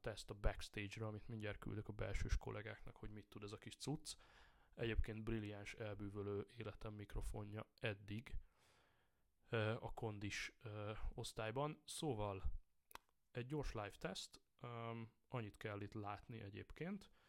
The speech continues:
Ugye, ide emelem a kamerát, és meg is fordítom, hogy aha, látjátok a ledeket, itt egy ilyen kis gaint mutat, most az arcom eltávolodik a mikrofontól, így a mikrofonba rögzített hang az nem lesz tökéletes,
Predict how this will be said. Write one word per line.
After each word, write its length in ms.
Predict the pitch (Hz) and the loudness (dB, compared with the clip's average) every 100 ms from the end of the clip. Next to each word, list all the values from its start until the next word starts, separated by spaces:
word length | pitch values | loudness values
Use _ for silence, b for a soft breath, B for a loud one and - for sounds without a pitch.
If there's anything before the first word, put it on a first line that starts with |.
| B - | B -16
Ugye, 120 | - - | -12 -10
ide 200 | 117 110 | -6 -6
emelem 360 | 101 101 101 101 | -6 -8 -10 -10
a 100 | 104 - - - | -14 -18 -20 -16
kamerát, 520 | 113 113 139 139 - | -12 -10 -8 -10 -12
és 280 | 107 - - - b b b b | -12 -12 -14 -20 b b b b
meg 160 | - 107 | -14 -12
is 140 | 104 | -12
fordítom, 680 | - 131 143 131 - 117 110 - _ B B B B B - | -10 -8 -6 -8 -4 -4 -4 -10 _ B B B B B -20
hogy 520 | - 117 113 101 - - _ _ _ _ _ _ _ _ | -10 -4 -4 -4 -12 -20 _ _ _ _ _ _ _ _
aha, 360 | 117 120 190 - - | -10 -8 -8 -12 -10
látjátok 500 | 113 - - - - | -10 -10 -16 -16 -10
a 60 | |
ledeket, 520 | 107 131 117 - 104 | -8 -6 -8 -10 -14
itt 180 | 107 - | -14 -10
egy 100 | 110 | -10
ilyen 160 | 107 107 | -8 -10
kis 220 | - 107 | -10 -4
gaint 340 | 113 117 104 | 0 0 -2
mutat, 360 | 120 113 110 - | -2 4 4 6
most 160 | - - | 6 6
az 80 | |
arcom 360 | 110 107 - 101 | 4 2 0 0
eltávolodik 680 | 101 101 104 95 98 101 - | 2 4 4 6 2 2 -2
a 40 | |
mikrofontól, 680 | 104 98 - 104 107 101 101 | -2 -2 -4 -2 -2 0 2
így 120 | 101 | 2
a 40 | 101 | 2
mikrofonba 580 | 110 - 113 - 110 107 | 0 0 0 -2 2 4
rögzített 460 | 104 101 - - | 4 0 0 2
hang 380 | - 107 107 104 B B B B | 4 4 4 2 B B B B
az 140 | - 98 | -4 -2
nem 180 | 101 | 0
lesz 160 | 101 - | 0 -2
tökéletes, 680 | - - 127 139 165 175 - | -2 0 0 2 0 0 -4